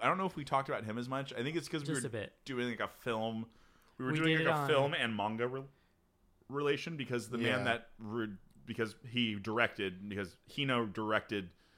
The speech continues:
Speaker 1: Mermaid in a Manhole and Flowers of Flesh and Blood, which we were both talking about. So we talked about his
Speaker 2: Yes.
Speaker 1: manga work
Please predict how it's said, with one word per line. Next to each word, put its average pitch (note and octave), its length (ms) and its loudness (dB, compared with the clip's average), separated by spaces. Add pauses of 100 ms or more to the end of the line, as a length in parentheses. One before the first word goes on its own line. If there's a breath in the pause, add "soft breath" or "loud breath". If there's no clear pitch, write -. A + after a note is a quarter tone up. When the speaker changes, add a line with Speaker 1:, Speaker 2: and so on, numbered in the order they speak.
(260 soft breath)
Speaker 1:
Mermaid A2+ 340 2
in G2+ 60 -2
a - 40 -2
Manhole G2+ 540 0
and G#2 240 0
Flowers G2+ 320 2
of F2+ 80 -16
Flesh F#2 220 -4
and F#2 120 -6
Blood, F#2+ 260 0
which F#2+ 180 -10
we G2 80 -6
were F#2 60 -6
both F#2+ 260 -4
talking F#2 320 -6
about. F2+ 200 -2
So - 80 -12
we G#2 80 -4
talked A2 200 0
about G#2+ 160 -2
his G2+ 140 0
Speaker 2:
Yes. G2 80 0
Speaker 1:
manga G#2 280 2
work F#2 340 -6